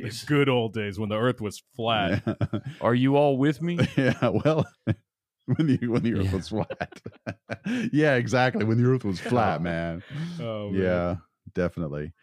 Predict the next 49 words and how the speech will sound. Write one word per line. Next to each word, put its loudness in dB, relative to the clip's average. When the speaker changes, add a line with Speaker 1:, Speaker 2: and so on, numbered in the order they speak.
Speaker 3:
Well, 4
if 4
there's 4
ever 4
a, 2
a 2
science 0
that -2
seemed 2
to 0
have 2
no 4
practical, -2
uh, 0
applications 0
at 0
all, 4
it 2
would 0
be 0
quantum 2
physics. 0
But -2
that, 0
even 2
that 2
is 0
starting 0
to, -4
to -2
start 0
bear 4
some, 0
to 0
some -4
practical 0
fruit 2
in 2
the 4
way 4
of, 2
in 0
the, 0
in 2
the 2
form 2
of -2
quantum 0
computers 0